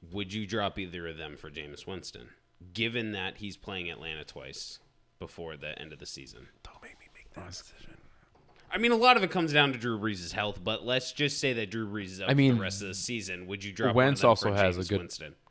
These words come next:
Speaker 3: good matchups, and so does Tannehill going
Speaker 1: Yeah.
Speaker 3: forward, like, the, the next two weeks. So, but Atlanta is so <laughs> nice.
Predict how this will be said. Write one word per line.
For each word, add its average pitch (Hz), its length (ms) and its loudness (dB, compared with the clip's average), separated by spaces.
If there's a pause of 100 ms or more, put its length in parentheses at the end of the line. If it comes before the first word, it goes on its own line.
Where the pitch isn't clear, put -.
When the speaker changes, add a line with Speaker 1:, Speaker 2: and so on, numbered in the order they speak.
(120)
Speaker 3:
good 101 200 4
matchups, 85 440 -2
and 87 80 -10
so 90 160 -6
does 80 160 -8
Tannehill 73 320 -14 (240)
going 80 140 -8
Speaker 1:
Yeah. 80 120 -10
Speaker 3:
forward, 73 280 -16
like, 85 200 -6
the, 90 140 -2 (380)
the 92 260 -4
next 90 220 -6
two 73 140 -10
weeks. 65 220 -18
So, 85 760 -4 (540)
but 87 180 -8
Atlanta 80 600 -10 (180)
is 80 80 -18
so - 480 -8
<laughs> - 20 -18
nice. - 640 -10